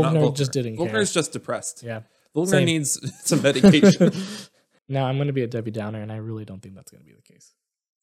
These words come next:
Speaker 1: Yeah.
Speaker 2: I think, like you said, it's gonna be like, "Yeah, you can go to the left," but the dude's like, "Oh, no, no, no. There's some Snorlax that are sleeping. You can't go here."
Speaker 1: Right.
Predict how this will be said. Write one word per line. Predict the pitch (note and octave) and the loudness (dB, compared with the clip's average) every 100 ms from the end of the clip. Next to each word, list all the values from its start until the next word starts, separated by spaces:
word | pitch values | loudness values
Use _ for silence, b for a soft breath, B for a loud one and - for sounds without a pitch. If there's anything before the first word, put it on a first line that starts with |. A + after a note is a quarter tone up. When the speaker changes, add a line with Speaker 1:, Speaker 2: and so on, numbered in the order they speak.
| _ | _
Speaker 1:
Yeah. | A#2+ - - | -10 -10 -8
Speaker 2:
I | B2 | -8
think, | A#2+ A#2 A2+ - | -6 -8 -10 -12
like | A#2 A2 | -12 -10
you | A2+ | -10
said, | - F#2+ _ _ _ _ _ | -12 -14 _ _ _ _ _
it's | B2 A2+ | -8 -6
gonna | - A#2 A2+ | -4 -4 -4
be | A2+ A#2 | -6 -6
like, | A2+ G#2+ - _ _ | -6 -10 -16 _ _
"Yeah, | A#2+ C#3+ | -4 -2
you | B3 F3 | 0 -4
can | D#3 | -4
go | D3 | -4
to | C#3+ | -4
the | C3 | -2
left," | A2+ A#2 G#3+ - | -2 -2 -6 -6
but | C#3 | -6
the | B2 | -4
dude's | B2+ B2 | -4 -4
like, | A2 G2 _ _ | -6 -10 _ _
"Oh, | - D#3+ B2 | 0 2 2
no, | B2 B2 | -2 -4
no, | B2 A#2+ | -4 -6
no. | A#2 A2+ F#2+ _ b b _ | -6 -8 -12 _ b b _
There's | C3 C3 C#3 D3 - | -2 2 4 4 0
some | C#3 B2+ | -2 -2
Snorlax | A#2+ C3+ C3 C#3 B2+ A2 A2 - | -4 -4 -2 0 -2 -4 -10 -14
that | A2+ A2+ | -10 -6
are | A2 | -6
sleeping. | - A#2+ A2+ G#2+ G#2 | -6 -10 -10 -10 -12
You | A#2+ | -12
can't | - A2 | -12 -12
go | G#2+ G#2+ | -8 -8
here." | G#2+ | -8
Speaker 1:
Right. | G#2 | -16